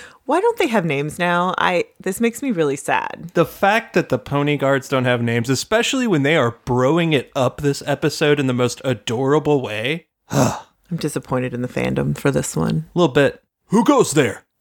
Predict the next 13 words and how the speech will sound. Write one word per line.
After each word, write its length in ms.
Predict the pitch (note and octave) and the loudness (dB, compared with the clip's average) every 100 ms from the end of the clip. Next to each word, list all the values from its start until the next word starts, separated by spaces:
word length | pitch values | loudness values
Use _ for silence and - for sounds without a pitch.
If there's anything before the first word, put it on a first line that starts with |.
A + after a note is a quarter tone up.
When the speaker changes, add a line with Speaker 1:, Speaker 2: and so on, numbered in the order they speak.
| - | -2
Speaker 1:
Um, 360 | G3 G#3+ A3 - _ | 2 4 2 -2 _
you 140 | E3+ | -8
don't 160 | F3+ G#3 - | -6 -6 -4
recognize 420 | E3 G3 G3 G3+ | -4 -2 -4 -4
the 60 | D#3+ | -4
Princess 320 | D#3+ D#3 F3 | -6 -6 -6
of 100 | D#3 | -4
Friendship? 480 | C#3+ D3+ G3+ G3 - _ _ | -2 -2 0 -2 -4 _ _
Speaker 2:
Of 160 | C#3 - | -4 -2
course 300 | - G#3 - | 0 0 4
we 100 | D3 | 4
recognize 580 | B2 A#2 A2 A2 A#2 - | 4 0 -2 -2 -2 -4
her. 240 | G#2+ - | -6 -10